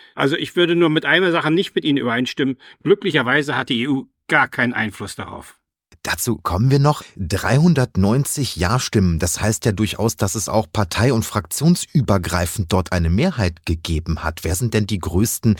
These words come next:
Speaker 2: Treiber hinter dieser Resolution gewesen?
Speaker 1: Ja, das sind die großen Parteiengruppen. Das sind ja Parteiengruppen oder Fraktionen, wie man sie dort nennt.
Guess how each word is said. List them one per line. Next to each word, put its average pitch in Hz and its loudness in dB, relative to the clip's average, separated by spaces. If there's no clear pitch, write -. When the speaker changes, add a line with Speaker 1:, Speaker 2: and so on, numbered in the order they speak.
Speaker 2:
Treiber 147 2
hinter 87 2
dieser 76 -4
Resolution 78 -2
gewesen? 73 -2
Speaker 1:
Ja, 151 4
das 123 -4
sind 131 -4
die 123 -4
großen 127 -4
Parteiengruppen. 143 2
Das 107 -4
sind 120 -2
ja 110 -2
Parteiengruppen 110 -2
oder 113 0
Fraktionen, 131 0
wie 147 2
man 131 0
sie 127 -2
dort 127 -2
nennt. 139 0